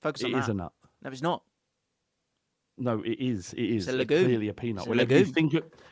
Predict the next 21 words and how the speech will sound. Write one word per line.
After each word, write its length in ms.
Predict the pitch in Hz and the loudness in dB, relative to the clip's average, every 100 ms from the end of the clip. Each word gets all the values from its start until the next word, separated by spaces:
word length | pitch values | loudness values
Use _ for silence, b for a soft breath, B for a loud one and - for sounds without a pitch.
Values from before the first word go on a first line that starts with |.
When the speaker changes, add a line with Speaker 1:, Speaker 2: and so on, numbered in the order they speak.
| B | B
Speaker 2:
when 140 | 131 165 | 0 2
you, 160 | 170 - 233 - | 0 -4 -16 -4
no, 100 | 127 | -2
it's 100 | 123 | 0
not 100 | 160 | 0
a 40 | |
legume. 300 | 127 110 120 - b b - | 0 0 -4 -6 b b -4
I 40 | |
don't 200 | 120 131 | 2 4
know 100 | 135 | 4
what 100 | 123 | 4
a 40 | 131 | 2
legume 300 | 127 135 131 | 2 0 0
is. 100 | 107 | -2
You're 80 | |
just 100 | 104 | -4
making 300 | 120 120 123 | -4 -4 -4
words 220 | 117 127 98 | -4 -4 -4
up. 160 | - | -8
The-, 180 | 123 147 | -4 -4
these, 380 | 156 175 170 | -2 -4 -4